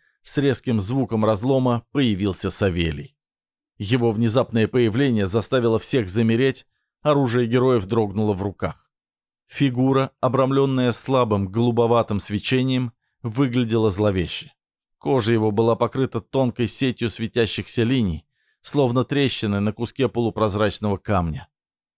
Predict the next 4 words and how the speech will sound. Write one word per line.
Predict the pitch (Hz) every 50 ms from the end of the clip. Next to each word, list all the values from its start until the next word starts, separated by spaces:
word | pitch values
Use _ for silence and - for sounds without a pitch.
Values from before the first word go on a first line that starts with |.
| _ _ _
Глаза, | 120 113 123 123 120 110 110 139 135 127
напоминающие | 117 107 - 113 110 117 117 123 120 113 107 - - 123 117
ледяные | 110 110 104 107 117 120 117 110 110 -
озёра, | - 117 107 90 101 127 127 123 123 120 117